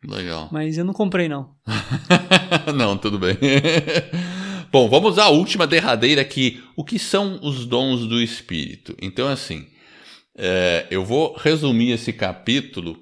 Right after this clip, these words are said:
Speaker 1: com, com uma citação dele, né? Porque ele faz, de novo, né? Todos os capítulos são várias reflexões.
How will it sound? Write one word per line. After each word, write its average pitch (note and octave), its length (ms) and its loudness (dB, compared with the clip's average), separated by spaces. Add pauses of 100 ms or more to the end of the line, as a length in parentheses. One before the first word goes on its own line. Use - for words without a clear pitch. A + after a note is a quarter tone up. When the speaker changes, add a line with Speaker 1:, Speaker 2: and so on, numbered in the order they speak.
Speaker 1:
com, F#2+ 1200 -4 (520)
com F2+ 440 -6
uma G#2 220 -6
citação C3 600 -2
dele, F2 400 -2 (640)
né? E2 180 -4
Porque - 200 -10
ele G#2+ 100 -4
faz, G#2+ 360 -4 (160)
de A#2 100 -8
novo, A2 320 0
né? F2 280 -2
Todos C3 260 -4
os B2 100 -10
capítulos G#2+ 420 -6
são G#2+ 160 -4
várias F#2+ 380 0
reflexões. - 960 -6